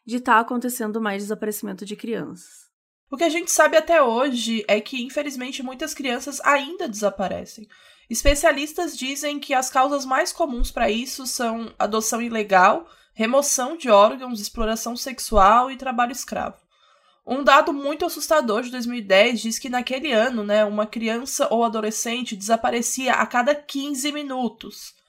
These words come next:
Speaker 2: Esses dados ainda mostram que de todas as crianças e adolescentes desaparecidas no país, oito por cento dos casos ocorreram no Paraná. Pra se ter, assim, uma ideia de dados atuais no Paraná,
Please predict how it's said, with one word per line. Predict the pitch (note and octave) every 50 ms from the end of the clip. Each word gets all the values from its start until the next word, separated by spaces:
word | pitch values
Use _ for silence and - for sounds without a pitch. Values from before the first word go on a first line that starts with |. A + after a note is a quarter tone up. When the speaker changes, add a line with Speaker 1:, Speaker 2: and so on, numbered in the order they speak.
| _ _
Speaker 2:
Esses | - A#3 A#3 D4+ C4+
dados | B3+ B3+ C4+ C#4+ C#4+ -
ainda | C4+ B3+ B3 B3
mostram | A#3 A3 A3 A#3 C4 - - C4+ B3+ B3
que | B3 - - B3 A#3 A3+ - -
de | - A3+
todas | A3+ - C#4+ D4 F4+ F4+
as | F#4 F4 -
crianças | - - C4+ A#3+ A3+ B3 D4 D4 C#4+ B3
e | C4
adolescentes | A#3+ A3 A#3+ A#3+ B3 B3 A#3+ - B3+ B3 C4+ - -
desaparecidas | A3+ G#3+ A3+ B3 A#3+ - C4 C4 C4+ A#3+ - - - C4 C4+ E4+ E4 B3
no | B3 A#3 A3+
país, | - F#3+ F#3 F#3+ G#3+ A3 G#3 G3+ - - _ _ _ _ _ _ _
oito | - A#3 C4 D4+ E4+ E4+ E4+
por | - - E4
cento | - - C#4 B3 B3 B3 C4+
dos | B3+ C4+ -
casos | - B3 A3 A#3 A#3 A#3+ A3+ - -
ocorreram | A#3+ A#3+ A#3+ - C#4 B3 G#3 G#3+ G#3 G3+ G#3+ A3
no | A3+ A3
Paraná. | - A3+ G#3+ A3 A#3+ B3+ A#3+ E3+ D#3 E3+ - _ _ _ _ _ _ _ _ _ _ _ _ _ _ _
Pra | - - E4+
se | E4+ - B4+
ter, | - D#4
assim, | C4+ C4+ - C4
uma | B3 A#3 A#3 A#3
ideia | F3+ F#3+ G3 G#3 A#3+ B3
de | A3+ A3 G#3+
dados | G3 G#3 G3+ G3+ G#3 G3 A3
atuais | A3 A3 - G3+ F#3 F3+ G3 A3+ A3+ A3
no | G#3+ G3+
Paraná, | - G3+ F#3+ F#3+ F#3 F3+ F3+ F#3 G3+ A3+ G#3+